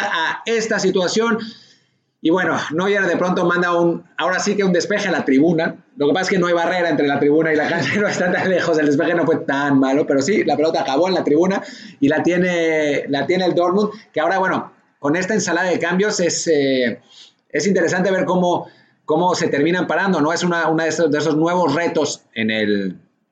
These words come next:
en el fútbol, tanto para los técnicos como para los jugadores, como para nosotros,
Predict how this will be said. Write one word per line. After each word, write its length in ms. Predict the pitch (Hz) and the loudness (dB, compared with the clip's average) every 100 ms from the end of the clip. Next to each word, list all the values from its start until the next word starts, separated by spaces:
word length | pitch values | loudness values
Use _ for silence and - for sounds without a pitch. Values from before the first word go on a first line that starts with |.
| _ _ _ _ _ | _ _ _ _ _
en 100 | 127 | -2
el 120 | 139 | -2
fútbol, 520 | 131 165 139 156 190 - - - _ _ - | 0 -2 0 0 -2 -6 -18 -20 _ _ -6
tanto 300 | 135 143 135 | -2 -2 -2
para 140 | 139 | -2
los 140 | 127 | -2
técnicos 340 | 185 202 208 180 | -2 -2 0 -2
como 120 | 151 | -2
para 120 | 131 | -2
los 80 | 123 | -2
jugadores, 300 | 131 151 175 | 0 0 0
como 180 | 160 120 | 0 0
para 160 | 120 117 | 0 0
nosotros, 600 | 120 170 165 190 202 | 0 0 0 0 -2